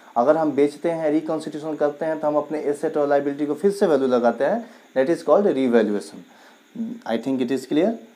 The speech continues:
Then next is dual aspect concept। और dual aspect concept क्या होता है?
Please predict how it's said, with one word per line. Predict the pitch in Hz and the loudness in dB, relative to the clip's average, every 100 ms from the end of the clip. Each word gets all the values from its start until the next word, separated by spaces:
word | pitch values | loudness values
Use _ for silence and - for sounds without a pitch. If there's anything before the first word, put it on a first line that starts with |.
| - | -2
Then | 127 151 180 | 2 4 2
next | 202 - | 0 2
is | 113 120 120 | 4 2 0
dual | 135 170 202 | 2 4 4
aspect | 202 123 - - 151 147 - - | 2 0 -2 0 2 2 -4 -2
concept। | 117 107 - 92 - - _ - _ - | -2 -2 -6 -8 -12 -20 _ -20 _ -12
और | 107 | -6
dual | 120 143 160 | 0 0 0
aspect | 131 143 - - 151 151 | -2 -4 -6 -8 -4 -4
concept | 139 147 127 | -4 -6 -8
क्या | 147 | -2
होता | 131 123 | -2 -2
है? | 123 | -8